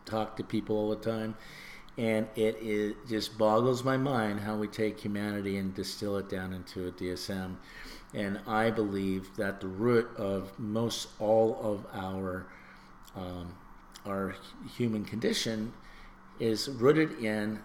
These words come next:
some form of trauma, a violation of human connection. And that trauma is out there somewhere that got imprinted and impacting on you. And so what do we do?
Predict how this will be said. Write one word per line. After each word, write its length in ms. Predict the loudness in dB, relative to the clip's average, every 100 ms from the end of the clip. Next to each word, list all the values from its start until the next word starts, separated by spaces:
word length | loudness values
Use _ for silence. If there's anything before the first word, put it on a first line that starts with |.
| -10
some 360 | -4 0 0 -2
form 480 | -4 -2 0 -2 -4
of 280 | -6 -6 -8
trauma, 580 | -8 -6 -4 -4 -8 -12 -16 -18 -18 -18 -18 -20 -20 -20 -20 -20 -20 -20 -20 -12
a 80 | -4
violation 840 | 0 4 4 4 0 -2 -8 -10 -14 -20 -20 -20 -20 -20 -20 -14
of 120 | -8
human 280 | -2 -2 -2
connection. 580 | -4 -8 -8 -10 -10 -12 -16 -18 -16 -18 -4
And 160 | 0 4
that 180 | 2 0
trauma 800 | -2 2 4 6 4 2 -2 -8 -16 -20 -20 -2
is 340 | 2 2 0 0
out 460 | 4 4 2 -2 8
there 300 | 10 10 6
somewhere 800 | 2 0 0 0 0 -2 -6 -12 -6
that 200 | -4 -2
got 300 | -2 -2 -4
imprinted 960 | -4 -4 -6 -12 -6 -2 -2 0 0 0
and 120 | -2
impacting 760 | -2 -6 -6 -4 -4 -6 -6 -6
on 280 | -10 -10 -6
you. 300 | -4 -4 -8 -14 -20 -20 -20 -20 -20 -20 -20 -12 -4
And 140 | -2
so 240 | 6 6
what 100 | 8
do 120 | 8 6
we 120 | 4
do? 280 | 2 0